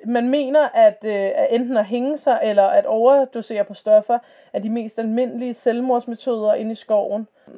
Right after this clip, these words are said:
Og ja, og d-, jeg ved ikke, men folk, de siger altså, at de lokale legender omkring de her spøgelser og sådan noget, som jeg snakkede om inde i skoven,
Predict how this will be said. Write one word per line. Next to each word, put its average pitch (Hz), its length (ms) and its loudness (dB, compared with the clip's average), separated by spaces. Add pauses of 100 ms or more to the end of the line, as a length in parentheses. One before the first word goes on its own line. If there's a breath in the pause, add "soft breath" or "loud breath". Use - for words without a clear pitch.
(340)
Og 233 200 8 (140)
ja, 208 360 2
og 220 120 2 (200)
d-, 233 180 -20 (140)
jeg 233 160 -2
ved 247 220 0
ikke, 247 240 -6
men 226 240 -4
folk, 240 380 2
de 233 80 -14
siger 254 260 0
altså, 202 260 0
at 208 140 -2
de 220 60 -10
lokale 208 460 -6
legender 214 560 -4
omkring 202 580 -2
de 208 40 -10
her 202 100 -8
spøgelser 214 520 -6
og 196 100 4
sådan 196 80 -14
noget, 190 120 -10
som 185 80 -14
jeg 185 100 -8
snakkede 190 280 -4
om 190 80 -6
inde 190 100 -10
i 196 40 -12
skoven, 190 340 -6